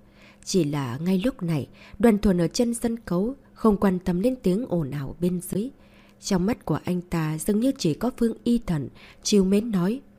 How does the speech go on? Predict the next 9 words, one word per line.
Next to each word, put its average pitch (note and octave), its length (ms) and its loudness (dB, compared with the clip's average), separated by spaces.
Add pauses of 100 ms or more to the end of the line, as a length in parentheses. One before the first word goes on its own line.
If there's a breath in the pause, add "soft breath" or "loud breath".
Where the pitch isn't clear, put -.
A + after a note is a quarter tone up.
(800)
"Y G3+ 200 8
Thần, D#3+ 300 2 (680 soft breath)
tôi A3+ 100 8
lần G3 220 8
đầu E3 180 8
tiên B3+ 260 6
nhìn F3 220 2
thấy G3 240 0
em, F#3+ 260 2